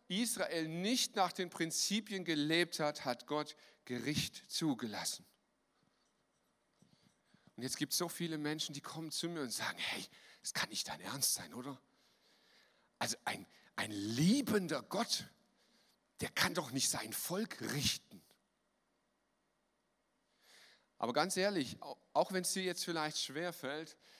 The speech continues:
genau das ist das Wesen Gottes. Und Gott stellt sich so vor in seiner Schrift, in der Bibel. Er sagt, „Doch, es gibt ein Gericht, aber“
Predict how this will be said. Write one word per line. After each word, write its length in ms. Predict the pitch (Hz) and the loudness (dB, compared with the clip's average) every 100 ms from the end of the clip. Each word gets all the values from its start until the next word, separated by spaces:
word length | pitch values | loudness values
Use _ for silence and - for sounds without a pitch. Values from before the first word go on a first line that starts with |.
| - | -8
genau 320 | 131 139 165 | -4 -2 -2
das 340 | 160 151 175 143 | 2 2 2 -2
ist 200 | 139 139 | -4 -2
das 340 | 127 - 113 | -2 -2 0
Wesen 500 | 135 180 190 175 170 | 2 4 2 -2 -4
Gottes. 560 | 156 143 - 87 - - _ _ _ - - - | -4 -6 -6 -12 -12 -14 _ _ _ -20 -20 -6
Und 200 | 131 117 | -4 2
Gott 160 | 180 | 4
stellt 460 | - - 165 190 185 | 4 6 6 6 0
sich 280 | - 175 - | -2 -2 0
so 240 | 151 156 | 0 0
vor 640 | - - 190 202 139 92 - _ | -4 0 4 4 4 -2 -8 _
in 320 | 165 180 175 160 - | 0 0 0 -10 -10
seiner 520 | - - 139 139 123 | 0 6 6 6 2
Schrift, 540 | - - 139 - - - | -2 0 0 0 -12 -4
in 220 | 170 180 | -2 0
der 120 | 160 | -2
Bibel. 480 | 123 123 107 95 98 _ _ _ _ _ - - - | -2 -4 -6 -8 -20 _ _ _ _ _ -20 -20 -8
Er 100 | 123 | 0
sagt, 360 | 151 135 - - | 2 2 0 0
„Doch, 240 | 190 - - | 0 0 -4
es 180 | 123 | -4
gibt 320 | - 190 190 - | -2 -2 -4 -2
ein 200 | 139 147 | 0 0
Gericht, 580 | 143 123 160 151 - - - - - - _ - | -2 0 0 -2 -6 -12 -20 -20 -20 -20 _ 4
aber“ 480 | 156 185 127 98 | 8 10 8 0